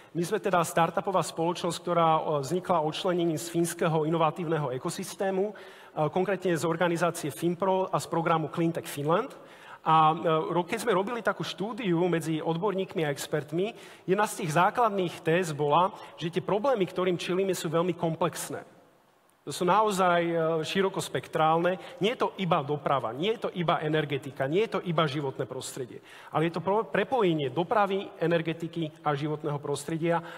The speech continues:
a napríklad nových biznis modelov, inovácií. A preto vyžadujú určité systémové riešenia. Na základe toho sme začali tvoriť takúto online platformu, kde spájame expertov z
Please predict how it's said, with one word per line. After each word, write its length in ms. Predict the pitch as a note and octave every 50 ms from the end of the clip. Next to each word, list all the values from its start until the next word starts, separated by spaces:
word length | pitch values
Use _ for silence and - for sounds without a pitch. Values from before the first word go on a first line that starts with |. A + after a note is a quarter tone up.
| - -
a 0 |
napríklad 400 | D3+ E3 E3+ E3 F3+ F#3+ G3 F3+
nových 240 | E3+ E3+ F3 F3+ D#3
biznis 320 | C#3 E3+ F#3+ F#3 C#4 A3 E3 D#3+
modelov, 400 | E3 D3+ C#3+ C#3+ C3 C3 C3 C#3
inovácií. 640 | D#3+ E3+ F#3+ F3+ D3+ B2 - - - - - - - - - - - - - - -
A 80 | - -
preto 320 | - F#3+ - - C4+ F#3
vyžadujú 480 | F#3 F#3+ F3 A3 G#3 F3 G3 F#3+ F#3 F3+
určité 320 | F3 E3+ - G3+ F3+ F3+
systémové 640 | E3 - E3 - - - E3 D#3+ D3+ D3+ D3+ C3 B2+
riešenia. 480 | B2 B2 - - E3 C#3 A#2 - - - - - - - - - -
Na 160 | - - - G3
základe 400 | B3+ B3+ - B3 A3+ G#3 F3+ -
toho 160 | G3 G3 G#3
sme 160 | F#3+ F#3 G3
začali 400 | D#3+ F3+ F#3 F3+ - G#3 F#3 -
tvoriť 280 | - D#3+ F3+ F3+ F#3 F3
takúto 400 | F#3 F3 - G#3 F3+ - F3+ D#3+ D3 D3+ - E3+
online 320 | F3 F#3 G3 F#3 E3+ E3
platformu, 480 | D#3 C#3+ D3 - - - F3 E3 F3 E3+
kde 160 | D3 D#3+ -
spájame 400 | - - E3 E3 E3 E3+ D#3+ D3+
expertov 480 | D3 - - - E3+ D3+ - D#3+ C#3+
z 80 | - -